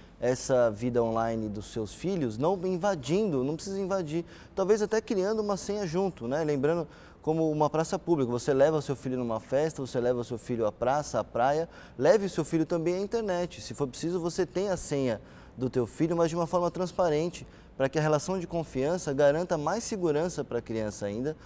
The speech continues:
e não aquela coisa de você ter que invadir ou v-,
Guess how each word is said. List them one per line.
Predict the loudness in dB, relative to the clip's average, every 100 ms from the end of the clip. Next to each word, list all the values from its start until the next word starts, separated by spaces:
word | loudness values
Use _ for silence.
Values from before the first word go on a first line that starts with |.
| -20 -6
e | 0
não | 2 2
aquela | 2 0
coisa | 2 0 0 -4 -8 -18 -4
de | -2
você | 0 -2
ter | -2 -4
que | -2
invadir | -2 2 2 0 -4 -6 -6 -12 -10
ou | -2 -2
v-, | -2 -8